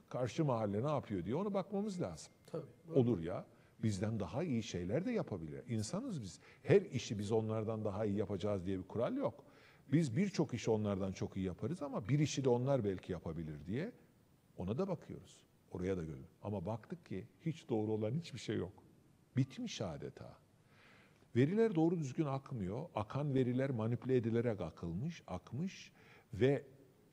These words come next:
Speaker 1: bir takım, e, yüksek sesli itirazları var veya suçlamaları, onların hiçbirisi doğru değil. Bakın Çetin Bey, çok net. Bu konu çok net. Bize de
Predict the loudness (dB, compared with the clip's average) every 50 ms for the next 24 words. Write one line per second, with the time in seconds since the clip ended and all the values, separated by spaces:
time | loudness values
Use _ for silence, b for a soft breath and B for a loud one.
0 | -20 -20 _ _ -20 _ -20 -12 -4 0 2 2 2 2 0 0 2 2 2 2
1 | 0 -4 -14 -20 -16 -10 -6 -4 -4 -4 -2 -4 -4 -4 -6 -6 -6 0 4 4
2 | 4 4 4 0 0 2 2 2 2 2 2 0 0 2 2 2 2 2 2 4
3 | 4 2 2 2 4 4 4 2 2 0 -2 -4 -6 -10 -6 0 2 2 2 2
4 | 0 -4 -4 -4 0 0 0 2 2 0 2 2 2 2 2 2 2 2 2 0
5 | -2 -4 -4 -4 -2 -2 0 0 2 0 0 -2 -2 -4 -4 -6 -10 b b b
6 | b b b b b -4 -4 -4 -4 -12 -12 -14 -20 _ _ -12 -8 -8 -8 -8
7 | -10 -16 -16 -12 -8 -4 -4 -4 -4 -4 -6 -6 -8 -10 -12 -12 -10 -6 -2 -2
8 | -2 -2 -2 -2 -4 -4 -4 -6 -8 -8 -8 -10 -6 -2 0 4 6 8 8 8
9 | 6 2 0